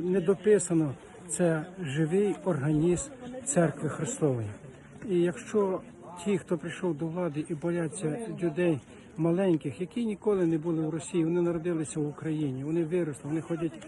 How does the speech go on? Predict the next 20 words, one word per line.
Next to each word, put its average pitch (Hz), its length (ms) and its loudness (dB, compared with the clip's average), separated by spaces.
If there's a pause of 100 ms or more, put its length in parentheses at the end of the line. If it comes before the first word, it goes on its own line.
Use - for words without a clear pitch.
(420)
в 202 40 -4
українські 170 720 4 (280)
дитячі 165 480 -2
садочки, 151 580 -2
вони 156 200 0
ходять 160 360 -2 (100)
в - 40 -14
школи, 160 560 0
вони, 147 280 -2 (520)
бачу, 180 240 -2
студенти 165 640 0
є, 151 240 0 (500)
е, 160 140 0 (120)
об'єднали 175 580 2
лікарів, 175 560 4 (1080)
вчителів, 175 760 4 (200)
державних 180 540 4
службовців, 151 840 0 (420)
ну, 220 140 4
різних 170 560 2